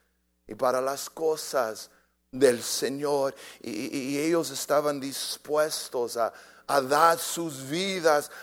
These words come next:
para alcanzar una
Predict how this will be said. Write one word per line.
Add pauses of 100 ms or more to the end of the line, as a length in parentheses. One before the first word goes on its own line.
(180)
para
alcanzar (360)
una